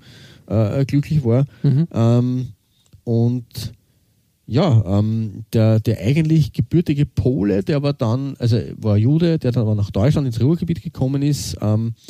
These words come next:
Speaker 1: Emanuel Schaffer hat relativ, ähm, viel da geleistet und, ähm, hat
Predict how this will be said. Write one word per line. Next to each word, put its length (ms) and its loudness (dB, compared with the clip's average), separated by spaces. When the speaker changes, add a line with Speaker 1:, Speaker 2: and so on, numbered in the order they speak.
Speaker 1:
Emanuel 400 2
Schaffer 600 2
hat 680 -4
relativ, 760 0
ähm, 500 -2
viel 180 0
da 100 2
geleistet 600 0
und, 460 0
ähm, 520 -2
hat 680 -2